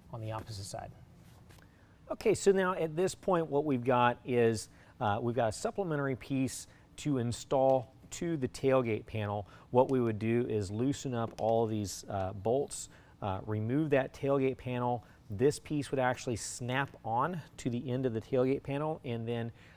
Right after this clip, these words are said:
uh, we make sure it's lined up properly and then bolt it back down. Um, then we would take, use our adhesive promoter, uh, and apply it to, uh, this piece right here, and then we would take and apply our Velcro,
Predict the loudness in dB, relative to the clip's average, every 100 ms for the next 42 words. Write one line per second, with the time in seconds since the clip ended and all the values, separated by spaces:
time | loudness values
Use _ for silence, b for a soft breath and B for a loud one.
0 | B -4 -2 -4 -4 -4 -6 -6 -4 -4
1 | -2 -4 -6 -2 -2 0 0 0 -2 -4
2 | -6 -6 -6 -2 -2 -2 -6 -2 -2 -2
3 | -4 -6 -2 -2 -4 -12 B B B 0
4 | 0 0 -2 0 4 4 4 4 4 2
5 | 2 2 0 -8 B B B 0 2 2
6 | 2 0 -4 -6 -4 -6 -4 0 0 0
7 | -4 -12 B B B -2 0 0 -4 -6
8 | -6 0 2 2 0 -8 -2 0 2 0
9 | -4 B B B -4 -4 -6 -10 -2 -2
10 | -2 -8 -20 -8 -4 -4 -8 -4 -2 -2
11 | -4 -4 -4 -6 -6 -6 -4 -6 -4 -4
12 | -4 -4 -4 -4 -4 -6 -12 -10 -10 -8
13 | -6 -4 -6 -4 0 0 0 0 0